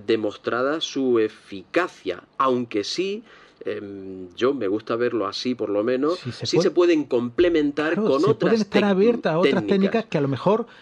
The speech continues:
Speaker 2: tienen su funcionalidad y que a lo mejor cuando se desarrollen, o a lo mejor tienen parte de razón,
Speaker 1: Ujú.
Speaker 2: a lo mejor lo que, lo que tú dices, que ciertos tumores o ciertas lesiones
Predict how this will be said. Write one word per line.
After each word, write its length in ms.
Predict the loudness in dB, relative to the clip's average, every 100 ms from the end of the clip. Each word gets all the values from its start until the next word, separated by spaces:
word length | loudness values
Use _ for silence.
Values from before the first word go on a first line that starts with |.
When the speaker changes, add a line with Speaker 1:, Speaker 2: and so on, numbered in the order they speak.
| -16 -4
Speaker 2:
tienen 240 | 0 2
su 200 | 0 -6
funcionalidad 920 | -4 -4 -4 -4 -2 -2 0 0 -2 -6
y 100 | -4
que 120 | -2
a 40 | -2
lo 60 |
mejor 340 | -4 -2 -2 -2
cuando 240 | -4 -4
se 140 | -6
desarrollen, 560 | -6 -6 -6 -2 -2 -4 -8
o 160 | -8 -8
a 20 |
lo 60 | -10
mejor 260 | -6 -4
tienen 260 | -2 -2 -2 -6 -6
parte 220 | -4 -4
de 80 | -4
razón, 160 | 0 0
Speaker 1:
Ujú. 40 |
Speaker 2:
a 40 | 0
lo 40 |
mejor 280 | 0 0 0
lo 180 | 0 0
que, 160 | -2 -4 -10 -20 -12
lo 160 | -8 -8
que 100 | -4
tú 140 | 0
dices, 280 | 0 0 -6 -6
que 240 | -8 -8 _
ciertos 640 | -10 -4 -4 -4 -8 -10 -10
tumores 320 | -4 0 0 0
o 40 |
ciertas 340 | -2 -2 -2 -4
lesiones 540 | -4 -4 -2 -2 -4